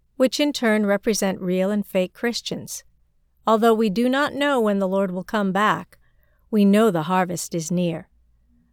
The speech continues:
The wheat will be separated from the tares. God has given us each spiritual gifts, which He expects us to use. Like a harvester sharpens his sickle, God wants us to sharpen our gifts through constant practice.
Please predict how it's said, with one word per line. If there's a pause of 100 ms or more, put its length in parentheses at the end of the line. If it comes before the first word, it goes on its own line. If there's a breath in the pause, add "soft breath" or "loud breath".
The
wheat
will
be
separated
from
the
tares. (840)
God
has
given
us
each
spiritual
gifts, (300)
which
He
expects
us
to
use. (680)
Like
a
harvester
sharpens
his
sickle, (600)
God
wants
us
to
sharpen
our
gifts
through
constant
practice.